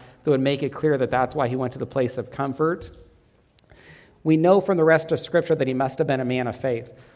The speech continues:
But there's almost a way in which it's implied that he's a man of faith because when he died, he found himself where? With who? With the father of faith. And to be with Abraham, the father of faith, implies that you are a person of faith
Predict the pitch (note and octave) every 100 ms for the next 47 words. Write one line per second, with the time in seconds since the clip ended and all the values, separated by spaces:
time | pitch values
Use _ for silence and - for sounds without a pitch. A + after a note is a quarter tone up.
0 | _ D#3+ E3 D#3+ G#3+ C#4 C#4 - F3 E3+
1 | E3 D3+ D#3+ - - C3 - F#3 A3+ G3
2 | B2 C#3 B2+ B2 B2+ A#2+ - B2+ C3 C#3+
3 | D3 C#3 D3+ C#3 C3 F#3+ F3+ C#3 C#3+ C#3+
4 | D3 C#3+ - C#3 C3+ D#3 D3+ A2+ B2 C#3
5 | C3+ - D#3+ A2+ - - - - _ _
6 | _ _ _ _ - C3+ D3 D#3+ A#3+ C4
7 | D3 A2+ B2+ G2+ - - - - C#3+ F#3+
8 | A#3 G3+ A3 A3 F#3+ E3+ E3+ D#3+ F3 F3+
9 | F3 E3 - F#3+ C#3+ C3+ - - - -
10 | C#3 - E3+ E3+ D#3 C#3 C3+ D3+ C3+ C#3+
11 | B2+ A#2+ B2 A#2+ A#2+ A#2 C#3+ B2+ - C3
12 | B2+ - C3 A#2+ A2+